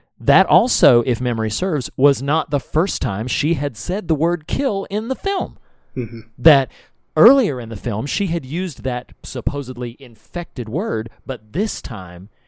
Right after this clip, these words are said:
Speaker 1: it caught her. And what I viewed in my, f-, and again, Nathan, I want you to, I'm inviting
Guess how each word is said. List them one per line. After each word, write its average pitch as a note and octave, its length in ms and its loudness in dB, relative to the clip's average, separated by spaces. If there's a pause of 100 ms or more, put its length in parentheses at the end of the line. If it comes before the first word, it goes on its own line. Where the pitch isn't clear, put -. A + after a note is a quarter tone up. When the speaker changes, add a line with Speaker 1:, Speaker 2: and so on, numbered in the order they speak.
(200)
Speaker 1:
it B2 220 -10
caught - 360 -2
her. - 320 -10 (440)
And B2+ 380 -8 (140)
what C3+ 400 -4
I A#2 220 -4
viewed F#3+ 440 -8
in C3 200 -14
my, A2+ 140 -8
f-, - 200 -16
and B2+ 140 -4
again, A2 300 -6
Nathan, G2+ 260 -6
I G2 80 -2
want G#2+ 240 -2
you G2 80 -8
to, F2 100 -10 (100)
I'm G#2+ 120 -8
inviting B2 280 -2